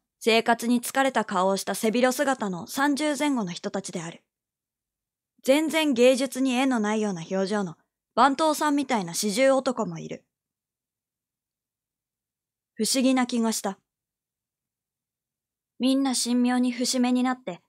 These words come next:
廊下の壁に寄りかかり、立ったりしゃがんだりして、時々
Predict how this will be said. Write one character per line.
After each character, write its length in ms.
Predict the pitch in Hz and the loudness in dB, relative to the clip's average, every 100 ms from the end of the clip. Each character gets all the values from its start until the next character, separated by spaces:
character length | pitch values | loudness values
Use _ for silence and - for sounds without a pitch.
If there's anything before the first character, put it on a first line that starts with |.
| _ _ _ - | _ _ _ 2
廊 200 | 262 311 | 4 4
下 120 | 320 | 2
の 140 | 294 | 0
壁 280 | 277 233 247 | 0 0 2
に 120 | 262 226 | 2 0
寄 80 | |
り 120 | 220 247 | 0 -2
か 120 | 247 | -2
か 100 | 254 | -2
り、 200 | 190 _ _ _ - | -4 _ _ _ 2
立 120 | 226 233 | 4 4
っ 40 | |
た 100 | - | 2
り 100 | 202 | -2
し 140 | 170 202 | -2 0
ゃ 80 | 190 | 4
が 120 | 233 | 6
ん 60 | 240 | 4
だ 100 | 247 | 2
り 100 | 202 | 0
し 60 | |
て、 180 | - 170 _ _ _ _ _ - | -6 -10 _ _ _ _ _ -6
時 240 | 277 302 | -4 2
々 120 | 320 | 2